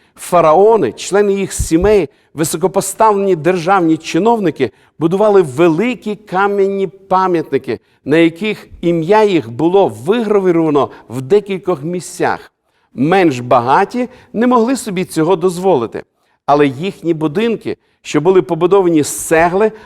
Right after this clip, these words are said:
мали дверну коробку з каменю. А на цих каменях було вигравіровано ім'я мешканців будинку. Навіть якщо будинок був згодом зруйнований, то їхні імена зберігалися на камені дверної коробки.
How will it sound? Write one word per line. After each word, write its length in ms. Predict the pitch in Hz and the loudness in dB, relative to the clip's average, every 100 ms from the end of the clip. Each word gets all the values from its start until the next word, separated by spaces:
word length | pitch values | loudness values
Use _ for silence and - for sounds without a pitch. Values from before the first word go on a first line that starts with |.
| - | -6
мали 420 | 131 180 180 151 - | 0 2 2 0 -2
дверну 640 | 127 135 175 185 202 190 | -8 0 2 2 4 2
коробку 600 | - 143 156 208 214 185 | 2 0 2 2 0 -6
з 200 | 165 - | -6 -6
каменю. 680 | - 180 180 170 147 117 90 - _ _ _ | -8 -4 -2 0 0 -2 -4 -10 _ _ _
А 60 | - | -2
на 120 | 147 | 0
цих 380 | 151 175 - - | 2 -2 -2 -8
каменях 520 | 180 208 208 196 196 - - - | -2 0 4 2 0 -10 -16 -4
було 340 | 165 185 - 113 123 | 2 2 0 -4 0
вигравіровано 800 | 220 226 202 170 151 139 127 101 - | 0 2 0 0 0 0 0 -4 -6
ім'я 400 | 160 165 156 170 | 0 2 2 2
мешканців 840 | 135 113 135 214 - 185 175 - 147 | 0 0 0 0 0 -2 -2 -4 -6
будинку. 680 | 117 151 160 160 117 - - _ _ _ - | -2 -2 2 2 0 -6 -16 _ _ _ -10
Навіть 360 | 123 233 254 233 | -2 0 0 -2
якщо 300 | 196 - 214 | -4 -2 -4
будинок 580 | 165 170 190 165 113 - _ _ - | -2 -2 0 0 0 -4 _ _ -4
був 240 | 160 190 | 2 2
згодом 520 | 127 135 196 185 165 | 2 0 2 2 2
зруйнований, 880 | 127 117 160 139 160 262 240 147 117 - _ _ | -2 -2 2 2 2 2 2 2 0 -2 _ _
то 200 | - 143 | 0 2
їхні 480 | 127 196 170 160 151 | 2 -4 -6 -4 -2
імена 380 | 175 151 190 196 | -2 -2 0 -2
зберігалися 800 | 147 143 151 160 190 175 - 156 | -2 -2 -2 0 -2 -2 -4 -2
на 160 | 147 | -2
камені 540 | 143 - 185 185 180 165 | -4 -4 -2 0 0 0
дверної 640 | 117 131 139 139 156 143 | -2 -2 -2 0 0 -2
коробки. 600 | 127 135 143 127 - - | -2 0 2 2 -2 -14